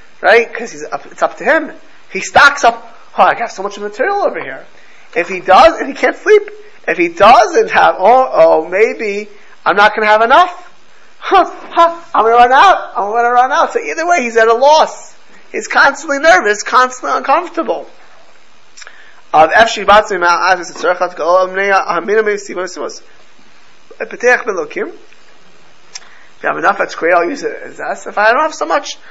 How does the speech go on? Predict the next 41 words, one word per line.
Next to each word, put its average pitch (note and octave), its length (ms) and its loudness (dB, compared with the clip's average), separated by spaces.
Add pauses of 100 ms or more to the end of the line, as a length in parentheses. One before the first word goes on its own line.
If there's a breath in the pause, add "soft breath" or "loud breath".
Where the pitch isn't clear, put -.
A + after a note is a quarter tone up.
(340 loud breath)
also, E4 420 4
you A#3 180 -2
always, C#4 500 0 (400 loud breath)
you're A3 100 -6
not C#4 300 0
nervous A#3 460 -2
about - 140 -2
everything E3 380 -6
else E3 200 -8
because, - 440 -6 (280 soft breath)
listen, - 420 -2
I'm F3 160 -2
gonna A3+ 140 -4
do G#3 100 -12
my E3+ 140 -4
part. C3 220 -8
I'm D#3+ 60 -8
gonna D3 120 -12
protect - 460 -4
it. A#2 100 -14
If - 100 -20
somebody F3+ 280 -10
steals G#3+ 440 -6
it, A#3 160 0 (760 soft breath)
I'm C#3 100 -2
gonna C#3+ 160 -6
put, C#3 260 -14
get B2+ 100 -8
an C#3 60 -10
alarm. A3+ 540 6
I'm F#3+ 200 -6
gonna E3 200 -10
do A#3 280 -2
it. A3+ 200 2
I'm F#3 100 -14
gonna F3 100 -12
make, F3+ 260 -14 (300)
and E3+ 160 -6
I'll G3 140 -2
insure B3 340 -2
it. A#3 200 -4